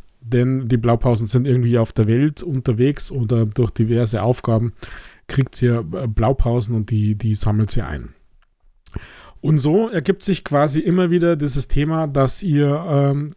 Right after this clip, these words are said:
dieses Aufbauthema, also geht's meinen <laughs> Drakes noch gut?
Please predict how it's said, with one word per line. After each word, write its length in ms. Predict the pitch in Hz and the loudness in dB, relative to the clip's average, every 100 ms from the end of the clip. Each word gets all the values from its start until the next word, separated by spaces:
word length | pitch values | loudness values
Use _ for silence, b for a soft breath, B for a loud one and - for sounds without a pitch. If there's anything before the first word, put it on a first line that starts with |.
| _ | _
dieses 800 | 147 131 135 131 - - - - 135 - | 0 2 0 0 -6 -10 -10 -12 -12 -16
Aufbauthema, 960 | - 139 190 - 170 180 165 165 165 160 | -2 0 0 0 0 2 0 0 0 0
also 260 | 127 120 117 | 0 0 0
geht's 340 | 139 147 - | 2 0 0
meinen 720 | 131 135 143 143 113 160 175 | 0 0 2 2 2 0 -2
<laughs> 20 | |
Drakes 400 | 147 123 160 - | -2 0 0 0
noch 240 | 143 131 - | -2 -2 0
gut? 320 | 139 247 | 0 0